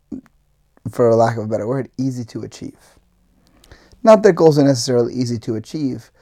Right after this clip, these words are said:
but if you set a goal well, it makes life much, much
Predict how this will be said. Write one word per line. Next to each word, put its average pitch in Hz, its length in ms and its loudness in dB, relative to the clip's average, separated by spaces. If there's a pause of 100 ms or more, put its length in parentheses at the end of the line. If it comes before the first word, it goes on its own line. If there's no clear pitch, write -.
(340)
but - 340 4
if 131 220 -8
you 190 60 -6
set 170 260 4
a 143 60 6
goal 120 340 0
well, 120 420 0 (540)
it 143 180 -8
makes 127 400 -6
life 107 520 -8 (400)
much, 113 680 0 (380)
much 110 560 -2